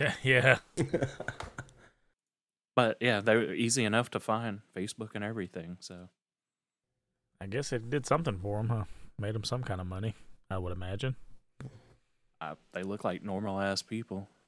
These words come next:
Speaker 1: Yeah, like, like I said, they kinda don't, like, put themselves out there. Like, I'm pretty sure it doesn't even say on their Facebook, like, "From the haunted," you know, all
Speaker 3: Oh,
Speaker 1: this other
Speaker 3: no.
Speaker 1: stuff, you know.
Speaker 3: Nope,
Speaker 1: So.
Speaker 3: just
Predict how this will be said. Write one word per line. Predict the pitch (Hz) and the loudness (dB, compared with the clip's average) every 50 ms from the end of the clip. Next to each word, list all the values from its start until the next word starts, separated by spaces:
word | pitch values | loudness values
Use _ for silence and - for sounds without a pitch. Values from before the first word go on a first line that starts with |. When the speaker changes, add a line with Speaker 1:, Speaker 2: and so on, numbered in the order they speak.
| _ _ _ _ - | _ _ _ _ 4
Speaker 1:
Yeah, | 123 120 123 | 6 8 10
like, | 123 127 127 - | 10 8 6 6
like | 123 143 170 160 156 | 4 4 4 6 6
I | |
said, | 107 110 131 151 135 | 6 8 8 8 8
they | 120 113 113 | 6 4 4
kinda | 110 117 135 135 117 104 101 - - - - - _ _ - - - - - - - - - - - | 4 4 4 4 4 2 0 -2 -10 -20 -20 -20 _ _ -18 -18 -18 -18 -20 -16 -14 -12 -10 -6 4
don't, | 107 117 113 110 107 101 - - - - _ _ _ _ _ _ _ _ _ _ _ _ _ _ _ _ _ _ _ _ _ _ _ - - | 8 10 10 10 10 6 2 -2 -10 -20 _ _ _ _ _ _ _ _ _ _ _ _ _ _ _ _ _ _ _ _ _ _ _ -4 0
like, | 120 98 95 - - - | 0 2 0 0 -4 -2
put | - - 120 - | 0 0 2 4
themselves | - 110 101 - - 104 101 98 | 4 4 4 4 4 4 4 4
out | 101 104 107 - | 2 0 0 0
there. | 101 98 | 0 0
Like, | 98 101 98 - - - - | 0 0 -2 -2 -6 -6 -4
I'm | 110 110 107 | -4 8 12
pretty | - 127 113 | 12 12 12
sure | - 127 120 | 12 12 12
it | 113 | 12
doesn't | 120 117 113 113 | 12 12 12 10
even | 107 107 107 | 8 8 6
say | 101 - 117 113 113 107 | 10 12 12 12 12 10
on | 101 104 107 110 110 110 | 8 8 8 8 8 8
their | 107 107 101 | 8 8 8
Facebook, | - 107 110 110 - - 101 95 - | 8 6 6 6 4 2 0 2 2
like, | 101 101 101 - - - - - - _ | 2 2 2 0 -2 -8 -16 -18 -18 _
"From | - - - 160 143 127 127 135 127 113 | -10 10 12 12 12 12 12 12 12 12
the | 110 113 | 10 8
haunted," | - - - - 135 127 113 104 - 123 117 107 104 104 98 101 104 113 | 8 8 12 12 12 12 12 12 8 8 8 8 8 6 2 2 2 4
you | 117 117 110 101 | 6 6 6 6
know, | 95 98 98 98 98 98 92 - | 6 4 4 2 2 0 2 6
all | 107 107 104 104 | 8 8 8 8
Speaker 3:
Oh, | |
Speaker 1:
this | 104 101 - 98 | 4 2 2 2
other | 92 104 | 4 4
Speaker 3:
no. | 98 | 2
Speaker 1:
stuff, | 92 - - 95 92 - - | 2 0 0 0 0 0 0
you | 98 95 | -2 -2
know. | 95 98 95 95 95 - - - - - _ _ _ _ _ _ _ _ _ _ _ - - | 0 -2 -2 -4 -6 -10 -14 -20 -20 -20 _ _ _ _ _ _ _ _ _ _ _ -8 -4
Speaker 3:
Nope, | 131 139 - | -2 -2 -2
Speaker 1:
So. | - | -2
Speaker 3:
just | - 110 - - - | -2 0 0 0 -2